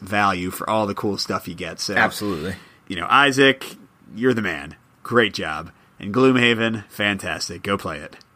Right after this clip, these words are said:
Speaker 1: I, I'm really curious. I, I think Gloomhaven is probably your number one, and I think you probably have Spirit Island, but I could be wrong, so.
Speaker 2: You know, it's funny. This was one of the harder choices for me. Although when I thought about it,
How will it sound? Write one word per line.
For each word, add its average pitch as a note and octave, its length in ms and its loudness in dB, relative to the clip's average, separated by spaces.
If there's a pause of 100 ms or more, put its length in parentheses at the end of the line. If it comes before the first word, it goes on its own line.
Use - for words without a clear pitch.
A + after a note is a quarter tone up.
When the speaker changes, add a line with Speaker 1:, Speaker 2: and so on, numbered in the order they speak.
(340)
Speaker 1:
I, C3 120 6
I'm C#3+ 140 6
really G#3 180 6
curious. A3+ 380 6
I, D3+ 240 -4
I D3 60 4
think G#3 300 0
Gloomhaven G3+ 360 4
is E3 100 -4
probably F3 240 6
your F3 80 0
number E3+ 280 2
one, D#3+ 300 4
and G2 100 -6
I G#2 60 -4
think B2 280 -6
you B2 80 -6
probably B2+ 220 0
have B2+ 80 0
Spirit C3 260 0
Island, C3+ 180 2
but G2+ 80 -4
I A2+ 60 0
could C#3+ 220 -2
be C#3 100 0
wrong, B2 400 0
so. F#2+ 340 -8 (420)
Speaker 2:
You C#3 120 4
know, D#3 300 8
it's D3 180 0
funny. A2 340 0 (800)
This E3 220 4
was E3 300 2 (300)
one C3+ 360 4
of C3 80 2
the B2 100 4
harder A#2+ 280 2
choices G2+ 420 -4
for F#2+ 180 -8
me. F#2 300 -6 (480)
Although B2+ 320 6
when C3 200 4
I A2 100 0
thought C3+ 380 2
about C#3+ 360 2
it, E3 160 4